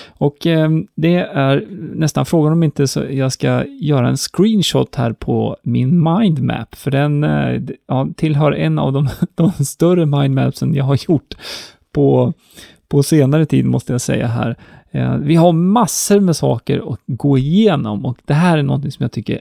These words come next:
är otroligt intressant. Så självklart så ska jag berätta lite närmare kring vad en webbkurs är då, eller en e-kurs då. Det finns flera namn för,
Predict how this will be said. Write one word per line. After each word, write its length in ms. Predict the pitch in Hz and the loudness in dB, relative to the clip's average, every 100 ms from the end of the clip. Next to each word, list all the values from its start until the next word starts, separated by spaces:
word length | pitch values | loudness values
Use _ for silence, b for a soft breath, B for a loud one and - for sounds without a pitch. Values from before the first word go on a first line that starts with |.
| - | -6
är 140 | 117 - | -10 -6
otroligt 680 | 156 139 - - 220 131 - | -4 -4 -4 0 2 0 -2
intressant. 600 | 107 - - 208 202 - _ B B B B | -8 -6 -4 -2 -2 -6 _ B B B B
Så 180 | 160 | -4
självklart 720 | - - 240 185 - 226 - - - | 0 2 2 2 2 2 2 -6 -12
så 180 | - 156 | -6 -4
ska 180 | - 160 | 0 2
jag 360 | 131 127 202 | 2 0 -2
berätta 440 | 131 147 123 - 135 | 0 0 -2 -4 -2
lite 380 | 123 - 131 - | -2 -2 -4 -2
närmare 640 | 143 151 135 147 151 135 | -2 0 0 0 0 -2
kring 440 | - 135 120 127 139 | -4 -4 -2 -2 2
vad 380 | 143 156 160 139 | 4 4 4 0
en 120 | 123 | -2
webbkurs 600 | 139 160 - 127 - - | -2 -4 -6 -6 -6 -4
är 180 | 127 113 | -4 -2
då, 80 | |
eller 160 | 104 110 | -4 -4
en 140 | 117 - | -4 -2
e-kurs 760 | 123 117 - - 135 - - - | 0 -2 -4 -8 -8 -8 -14 -10
då. 340 | - 117 120 | -8 -6 -8
Det 120 | 123 | -8
finns 200 | - 139 | -6 -6
flera 260 | - 123 113 | -4 -4 -4
namn 280 | 110 - 123 | -4 -4 -6
för, 180 | 117 | -10